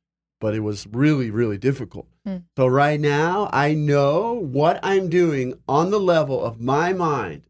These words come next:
Speaker 1: imagining, changing what I'm imagining. 'Cause as soon, I know when that, 'cause I've done it before. I know when that clicks. Daryl always says it. When my subconscious mind accepts it, I'm out. The do-, I'm, I'm going where I'm going. I guarantee. I know that. And now I,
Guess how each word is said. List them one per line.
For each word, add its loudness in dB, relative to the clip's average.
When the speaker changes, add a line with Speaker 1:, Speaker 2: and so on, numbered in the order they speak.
Speaker 1:
imagining, -2
changing -2
what 2
I'm -4
imagining. -2
'Cause -8
as -10
soon, -2
I 2
know 4
when -2
that, 0
'cause -4
I've 2
done 0
it -4
before. -8
I -4
know 2
when 0
that 0
clicks. -2
Daryl 4
always 2
says -4
it. -12
When -4
my 4
subconscious 0
mind 2
accepts -2
it, -14
I'm 2
out. 0
The -20
do-, 0
I'm, 0
I'm 0
going 2
where 2
I'm -4
going. 0
I 0
guarantee. 0
I 2
know 2
that. -8
And -2
now 4
I, 2